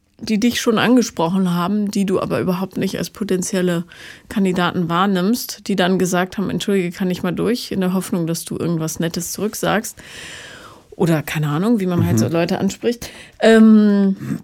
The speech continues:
Speaker 1: und, äh,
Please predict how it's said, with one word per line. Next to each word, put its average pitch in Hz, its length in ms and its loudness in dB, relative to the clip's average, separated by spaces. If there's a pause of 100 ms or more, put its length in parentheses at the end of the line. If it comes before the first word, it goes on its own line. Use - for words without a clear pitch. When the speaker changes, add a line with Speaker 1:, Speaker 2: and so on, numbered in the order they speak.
(720)
Speaker 1:
und, 214 520 8 (840)
äh, 190 500 0